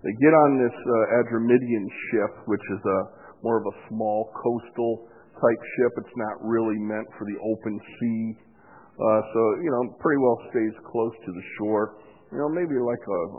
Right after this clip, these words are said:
like a large fishing boat or something like that. And so they, they put out to sea, and they were accompanied. Paul is not alone here, by the way. He's not on his lonesome. They have Aristarchus and, of course, Luke with him.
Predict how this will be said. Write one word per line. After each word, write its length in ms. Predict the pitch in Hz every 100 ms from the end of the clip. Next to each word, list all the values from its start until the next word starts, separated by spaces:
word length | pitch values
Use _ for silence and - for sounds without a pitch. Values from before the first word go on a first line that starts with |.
| 76 - - -
like 220 | 101 110 104
a 60 |
large 240 | 104 104 101 -
fishing 400 | 113 - 107 104
boat 240 | 101 98
or 80 | 98 -
something 320 | 95 101 101
like 160 | 101
that. 260 | - 92 101 - - - _ _ - - - - -
And 160 | 117 123 123
so 60 | 135 131 127
they, 140 | 117 117 107 - - - _ - 123
they 80 |
put 200 | 123 135 143
out 160 | 156 -
to 60 | 160 -
sea, 240 | 131 127 135 131 - - - - -
and 80 | 117
they 160 | 117 117
were 160 | 113
accompanied. 640 | 113 170 220 - 113 104 113 - - -
Paul 240 | 170 208 143
is 20 |
not 220 | 127 131 110
alone 320 | 110 110 110 107
here, 80 |
by 160 | 95 90
the 140 | 87 80
way. 160 | 73
He's 240 | 92 107 113
not 220 | 110 107 87
on 320 | 90 110 101
his 60 | 104
lonesome. 560 | 107 104 - 98 101 - - - -
They 160 | 113 113
have 160 | 110 110
Aristarchus 760 | 120 113 - 117 117 117 123 -
and, 160 | 104 110
of 20 | -
course, 160 | 101 101
Luke 320 | 107 135 165
with 160 | - 76
him. 160 | 69